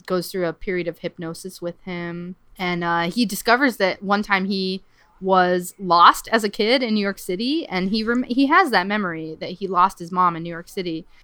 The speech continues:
but he was reminded of the rest of that memory, which was a man in a dark suit coming up to him and offering to help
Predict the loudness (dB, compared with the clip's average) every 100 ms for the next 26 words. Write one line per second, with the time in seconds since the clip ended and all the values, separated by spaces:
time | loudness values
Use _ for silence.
0 | 2 4 4 0 -2 0 0 -2 -6 _
1 | _ -2 -2 0 0 4 4 6 4 2
2 | 0 -2 0 2 2 0 -2 -2 -2 -6
3 | -6 -6 -6 -6 -8 -4 -2 -2 -2 -4
4 | -8 -2 -2 -2 -4 -4 -4 -4 -4 -4
5 | -4 -4 -4 -4 -6 -6 2 4 4 -2
6 | -6 -6 -8 -4 0 0 -2